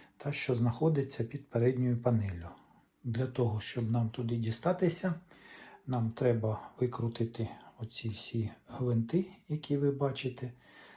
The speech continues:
зняти пластини оці п-, передньої панелі, ось нижня і верхня.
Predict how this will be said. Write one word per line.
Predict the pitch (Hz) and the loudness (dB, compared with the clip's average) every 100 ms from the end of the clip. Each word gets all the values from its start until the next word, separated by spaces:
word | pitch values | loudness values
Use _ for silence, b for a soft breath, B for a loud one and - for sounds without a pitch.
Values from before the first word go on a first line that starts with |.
| B - | B -8
зняти | - 131 120 117 110 107 B B B _ _ _ | 0 2 2 2 -2 -2 B B B _ _ _
пластини | - 131 120 - 127 135 190 196 | -4 -2 -2 -4 0 2 2 2
оці | 175 156 - 170 B B B - | -2 -4 0 0 B B B -8
п-, | 185 - | -6 -2
передньої | - 160 160 147 156 | 2 6 6 6 6
панелі, | 147 151 151 143 139 131 B B B B B B | 6 4 6 6 4 0 B B B B B B
ось | - - | -8 0
нижня | 117 120 170 160 175 165 - - | 2 4 4 4 4 2 0 -4
і | 139 180 - | -2 0 0
верхня. | 123 120 - - 113 - | 2 2 0 -4 -6 -6